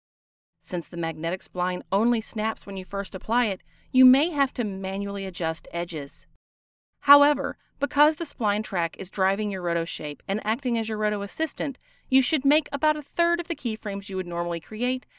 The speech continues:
and rotoscope in literally half the time that it would normally take you.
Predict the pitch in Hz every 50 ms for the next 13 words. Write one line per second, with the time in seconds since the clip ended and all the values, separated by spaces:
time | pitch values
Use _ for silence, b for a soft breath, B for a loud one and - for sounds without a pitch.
0 | b b 330 320 311 285 285 277 262 - - 240 233 233 - - 247 247 240 226
1 | 220 226 226 220 226 220 - 190 165 175 - - 175 - - 165 160 156 160 160
2 | 160 160 165 170 160 151 143 143 143 147 151 143 - - 226 233 - - 170 147
3 | 139